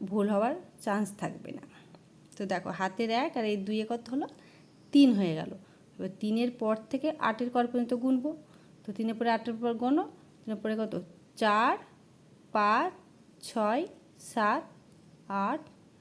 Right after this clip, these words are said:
নয়, দশ, এগারো। তো এগারো হলো, দেখো।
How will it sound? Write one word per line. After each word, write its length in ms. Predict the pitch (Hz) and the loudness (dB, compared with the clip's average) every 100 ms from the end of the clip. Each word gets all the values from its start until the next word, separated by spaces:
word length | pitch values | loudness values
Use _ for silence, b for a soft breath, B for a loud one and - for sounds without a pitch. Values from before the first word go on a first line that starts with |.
| 214 | -4
নয়, 280 | 208 196 240 359 - 196 185 | 0 0 0 -6 -8 -10 -2
দশ, 200 | 202 294 - - - | -2 -2 -6 -12 -6
এগারো। 280 | 202 175 165 - - B B B B B | -4 -4 -6 -10 -16 B B B B B
তো 60 | - 220 | -6 -2
এগারো 200 | 220 233 240 | 0 0 0
হলো, 140 | 233 - - - 220 | -2 -4 -10 -8 -4
দেখো। 220 | 202 269 | -2 -4